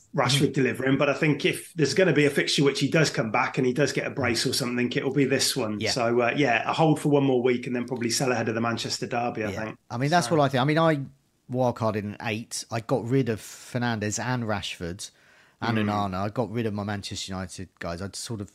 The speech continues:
Speaker 2: seen enough. But if I'd have wildcarded this week, if I was on a wildcard now, it would be a different story, and I'd be really tempted to have kept at least one,
Speaker 1: Mm.
Speaker 2: maybe two of them.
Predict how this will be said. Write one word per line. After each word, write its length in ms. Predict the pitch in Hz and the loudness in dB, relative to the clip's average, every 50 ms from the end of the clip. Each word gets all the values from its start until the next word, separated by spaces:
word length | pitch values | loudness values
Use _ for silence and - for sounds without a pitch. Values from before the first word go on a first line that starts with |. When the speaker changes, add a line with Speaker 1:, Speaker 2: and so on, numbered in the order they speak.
| _ _ | _ _
Speaker 2:
seen 300 | - - - 120 110 104 | -10 -6 -6 -4 -4 -4
enough. 260 | 104 104 101 87 - _ _ | -4 -4 -6 -6 -8 _ _
But 440 | - 180 123 - - - - - - - _ _ - - - - - - - - - _ _ _ _ | -2 -2 -2 -4 -6 -4 -6 -6 -6 -6 _ _ -20 -20 -20 -20 -20 -20 -20 -20 -20 _ _ _ _
if 280 | - 175 196 202 - - | 4 6 6 6 6 4
I'd 140 | 170 160 147 | 2 4 2
have 100 | 139 131 | 2 2
wildcarded 800 | 147 131 143 147 139 - 135 131 123 104 110 110 95 92 95 104 | 4 4 4 4 2 2 2 4 4 2 0 -4 -6 -8 -2 0
this 260 | 160 208 208 - - | 2 2 2 0 -4
week, 300 | 104 101 98 123 139 - | -4 -4 -2 -2 -4 -4
if 100 | 117 - | -2 0
I 80 | 143 151 | 2 2
was 160 | 160 160 147 | 2 2 0
on 100 | 156 156 | 0 2
a 40 | 147 | 2
wildcard 540 | 139 143 139 139 135 135 - 131 123 113 104 | 4 4 4 4 4 2 2 2 2 2 0
now, 640 | 120 131 143 156 143 104 82 71 76 92 120 123 120 _ _ _ _ _ _ _ - | -2 -6 -4 -4 -4 -4 -4 -6 -6 -8 -8 -8 -10 _ _ _ _ _ _ _ -8
it 100 | - 113 | -6 -4
would 80 | 117 101 | -2 0
be 100 | 127 117 | 0 0
a 20 | |
different 320 | 107 120 120 - 117 104 - | 0 -2 -2 -4 -6 -8 -6
story, 540 | - - - 120 110 104 95 90 90 82 | -6 -2 0 0 0 0 0 -2 -4 -4
and 120 | 76 110 113 | -4 -2 -2
I'd 160 | 117 113 101 | -2 -2 -2
be 120 | - 117 | -4 -4
really 500 | 110 117 120 123 120 123 120 117 110 110 | -2 0 2 4 4 4 4 2 2 -2
tempted 560 | 101 - 120 104 98 - - - 101 90 - - - _ _ - | -4 -4 -4 -6 -6 -8 -8 -8 -8 -8 -10 -12 -16 _ _ -14
to 120 | - 110 | -10 -8
have 160 | 98 87 - | -8 -8 -8
kept 380 | - - 110 - - - - - - | -6 -6 -6 -6 -6 -6 -10 -8 -6
at 120 | - 120 117 | -6 -6 -6
least 540 | 117 131 131 139 139 135 120 117 - - 127 | -4 -2 0 0 0 0 0 -4 -6 -6 -6
one, 300 | 120 113 107 104 101 98 | -4 -2 -2 -2 -4 -4
Speaker 1:
Mm. 20 | |
Speaker 2:
maybe 260 | 101 104 107 90 101 | -6 -6 -6 -6 -8
two 260 | 104 - - 113 107 104 | -10 -8 -6 -4 -4 -4
of 80 | 95 | -4
them. 260 | 92 92 90 90 87 | -4 -6 -8 -8 -12